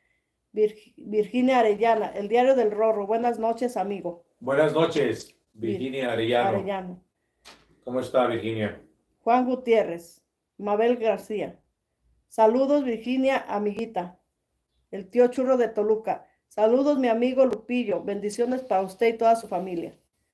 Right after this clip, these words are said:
Speaker 1: Humberto y Irma. Europa, Michoacán.
Speaker 2: Europa,
Speaker 1: Europa.
Speaker 2: Euroapan.
Speaker 1: Europa, Mich-, Michoacán.
Speaker 2: Es Europa, Michoacán.
Speaker 1: <laughs> Europa.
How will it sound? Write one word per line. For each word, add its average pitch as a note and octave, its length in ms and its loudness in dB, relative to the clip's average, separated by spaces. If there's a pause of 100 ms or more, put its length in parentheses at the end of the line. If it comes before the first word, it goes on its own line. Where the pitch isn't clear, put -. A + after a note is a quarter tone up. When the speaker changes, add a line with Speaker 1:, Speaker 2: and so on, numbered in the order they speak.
(540)
Speaker 1:
Humberto A#3 640 2
y - 160 0 (220)
Irma. F#3+ 440 -2 (760)
Europa, A#3 540 2
Michoacán. G#3 640 -2 (600)
Speaker 2:
Europa, G#3 540 2
Speaker 1:
Europa. - 160 -6
Speaker 2:
Euroapan. G3+ 600 -6
Speaker 1:
Europa, G3+ 420 -4
Mich-, F3+ 340 -10
Michoacán. E3+ 500 -10 (140)
Speaker 2:
Es A#2 220 -8
Europa, C3+ 520 4
Michoacán. A2 440 -4 (120)
Speaker 1:
<laughs> C#4 580 0
Europa. A3 600 -4